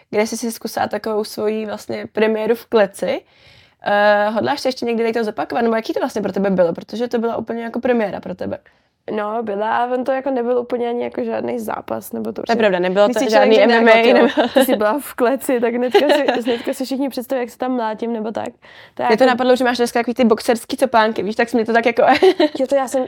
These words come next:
Speaker 2: já jsem ráno vstala s masnou hlavou a říkám, Potřebuji
Speaker 1: Jo,
Speaker 2: si
Speaker 1: tak.
Speaker 2: něco, něco, to už jsem si
Speaker 1: Já jsem si
Speaker 2: nechtěla
Speaker 1: říkala, že jsi
Speaker 2: mít
Speaker 1: se nechystala na
Speaker 2: vlasy.
Speaker 1: nějaký trénink.
Speaker 2: Ne, ne, ne,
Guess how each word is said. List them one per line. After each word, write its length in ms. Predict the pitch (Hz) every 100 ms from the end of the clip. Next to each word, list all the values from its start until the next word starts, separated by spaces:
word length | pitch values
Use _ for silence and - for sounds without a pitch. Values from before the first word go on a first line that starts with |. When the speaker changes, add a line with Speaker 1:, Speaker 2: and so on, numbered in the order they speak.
| -
Speaker 2:
já 100 | 254
jsem 140 | 262 254
ráno 180 | 233
vstala 340 | 240 - 233 226
s 60 |
masnou 420 | 240 240 - 226 226
hlavou 280 | 226 220 208
a 40 |
říkám, 280 | 202 - -
Potřebuji 300 | - - 392
Speaker 1:
Jo, 60 | 427
Speaker 2:
si 60 |
Speaker 1:
tak. 100 | 403
Speaker 2:
něco, 460 | 240 427 262 311 - 320 - -
něco, 220 | 254 269
to 140 | 254 262
už 80 |
jsem 100 | 277
si 80 | 254
Speaker 1:
Já 60 | 240
jsem 100 | 262
si 100 | 254
Speaker 2:
nechtěla 220 | 254 254
Speaker 1:
říkala, 40 |
že 20 | 254
jsi 40 |
Speaker 2:
mít 40 | 277
Speaker 1:
se 60 | 269
nechystala 380 | 254 269 254
na 40 | 254
Speaker 2:
vlasy. 100 | 254
Speaker 1:
nějaký 280 | 247 247 254
trénink. 600 | 247 226 233 262 - 359
Speaker 2:
Ne, 300 | 294 302 302
ne, 160 | 294
ne, 100 | 311